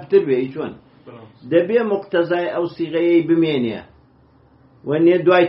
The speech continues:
Speaker 1: تەصغیرێش بمێنێ. وەنیە؟
Speaker 2: بەڵێ.
Speaker 1: ئێ، سی-، سیغەیەکی کە حاصڵە، کە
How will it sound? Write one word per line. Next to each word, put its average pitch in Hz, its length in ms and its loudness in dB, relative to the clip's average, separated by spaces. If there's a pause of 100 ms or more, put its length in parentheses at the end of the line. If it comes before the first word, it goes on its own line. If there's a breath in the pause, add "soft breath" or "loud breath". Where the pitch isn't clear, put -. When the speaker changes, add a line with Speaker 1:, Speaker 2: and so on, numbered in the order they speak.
Speaker 1:
تەصغیرێش 160 640 0 (380)
بمێنێ. 107 480 -4 (840)
وەنیە؟ 143 320 -2 (560)
Speaker 2:
بەڵێ. 117 180 -20 (180)
Speaker 1:
ئێ، 135 140 0 (520)
سی-، 156 240 -12 (180)
سیغەیەکی 190 680 0
کە 175 80 -6 (100)
حاصڵە، 175 580 0 (1120)
کە 156 100 -8